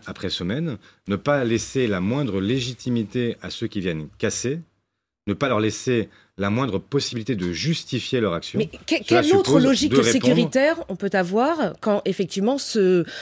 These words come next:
Speaker 1: Mais
Speaker 2: ce,
Speaker 1: il y a une
Speaker 2: il y a un
Speaker 1: réponse.
Speaker 2: déferlement à Paris de gens qui viennent casser, piller,
Speaker 1: Non, mais il y a une
Speaker 2: incendier.
Speaker 1: réponse sécuritaire, et y compris la loi aujourd'hui, et pas seulement,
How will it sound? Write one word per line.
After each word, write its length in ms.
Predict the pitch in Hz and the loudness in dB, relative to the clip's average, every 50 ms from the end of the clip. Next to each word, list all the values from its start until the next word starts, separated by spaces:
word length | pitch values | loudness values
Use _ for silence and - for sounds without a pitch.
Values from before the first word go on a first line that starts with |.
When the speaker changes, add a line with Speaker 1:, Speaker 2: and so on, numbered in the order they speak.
| - - - - - | -14 -16 -16 -8 -2
Speaker 1:
Mais 120 | - 175 165 | 0 0 2
Speaker 2:
ce, 140 | 190 214 208 | 4 4 4
Speaker 1:
il 100 | 196 156 | 6 6
y 60 | 156 | 6
a 60 | 208 208 | 6 6
une 80 | 160 | 4
Speaker 2:
il 120 | 120 110 208 | 4 4 4
y 60 | 226 | 6
a 40 | 226 | 6
un 20 | |
Speaker 1:
réponse. 140 | 226 220 196 | 6 6 4
Speaker 2:
déferlement 680 | 277 302 - - 302 269 247 262 262 262 254 262 247 | 2 2 2 2 2 4 4 4 4 6 4 4 4
à 80 | 220 202 | 2 2
Paris 340 | - 220 202 190 247 320 330 | 2 0 2 2 4 2 4
de 140 | 220 196 185 | 4 2 2
gens 160 | 208 269 - | 2 0 -2
qui 160 | - 208 185 | 0 -2 2
viennent 260 | 165 226 269 294 277 - _ - | 2 2 2 2 0 -6 _ -2
casser, 520 | - 214 190 - - - - 269 294 320 - - | -2 0 0 0 -2 0 2 2 2 0 -2 -4
piller, 520 | - - 240 208 185 196 220 240 277 - - - - _ - | -2 0 0 2 4 4 4 4 2 0 -2 -8 -20 _ -10
Speaker 1:
Non, 60 | - | -6
mais 80 | - - - - | -4 0 2 2
il 80 | 107 110 | 4 4
y 40 | 127 | 4
a 60 | 120 | 4
une 60 | 110 | 4
Speaker 2:
incendier. 200 | 113 101 101 95 | 4 4 2 2
Speaker 1:
réponse 180 | 98 104 98 - | 2 0 -2 -4
sécuritaire, 480 | - - - 92 98 - 175 165 117 - | -4 -4 -4 -4 -2 0 0 0 0 0
et 120 | 98 95 92 | -2 -2 -2
y 60 | 85 | -2
compris 460 | - 92 87 82 - - 156 165 113 | -2 -4 -4 -2 0 0 0 0 2
la 160 | 98 92 85 82 | 0 -2 0 0
loi 360 | 90 90 101 107 104 98 - 92 | 0 2 2 2 0 0 -2 -4
aujourd'hui, 600 | 87 78 80 80 85 104 143 180 175 147 92 - _ _ - | -4 -4 -2 -2 -2 0 0 0 0 -2 -2 -6 _ _ -8
et 200 | 82 76 73 - | -8 -8 -8 -8
pas 180 | - - 85 | -10 -10 -8
seulement, 580 | - - 98 90 87 92 95 95 90 85 76 | -6 -4 -2 0 0 0 0 0 -2 -2 -4